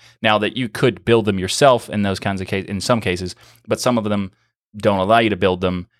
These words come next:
and, you know, proprietary software and that kind of thing makes it a little bit more complicated. So the arm ecosystem is a little bit, you know, not as mature as the x eighty-six Linux ecosystem. So that is something also, also worth noting. Now,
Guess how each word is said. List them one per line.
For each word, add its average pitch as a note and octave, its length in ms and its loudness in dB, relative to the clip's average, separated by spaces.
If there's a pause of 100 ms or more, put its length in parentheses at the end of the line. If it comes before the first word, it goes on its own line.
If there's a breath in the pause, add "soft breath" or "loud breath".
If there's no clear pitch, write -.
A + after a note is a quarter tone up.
and, F2+ 380 -4
you G2+ 100 -8
know, F2+ 100 -2
proprietary G2 500 2
software F2+ 260 0
and F2+ 80 0
that F2+ 120 0
kind F2 120 -4
of E2 80 -8
thing E2+ 220 -6 (260 soft breath)
makes F#2+ 220 -4
it F#2 200 -8
a - 60 -8
little G2 180 0
bit F2 60 -6
more F2 160 -2
complicated. F2+ 580 -2
So F2 320 -6 (460)
the G#2+ 80 0
arm B2+ 220 4
ecosystem A#2+ 800 -2 (340)
is B2 200 4
a A#2+ 60 2
little C3+ 340 4
bit, B2 340 2 (340)
you A#2+ 80 0
know, G2+ 80 0
not A#2+ 260 4
as A2 100 0
mature G2 480 0 (280)
as F#2+ 240 0
the F#2 360 -4 (260)
x F#2 180 0
eighty-six F#2 560 0
Linux F#2+ 280 -2
ecosystem. F2 560 -6
So F2 280 0
that F#2 120 0
is F2+ 240 -2
something G2 280 0
also, E2+ 340 -6
also G#2+ 320 2
worth F#2 200 -6
noting. E2+ 280 -8 (420 soft breath)
Now, A2 300 0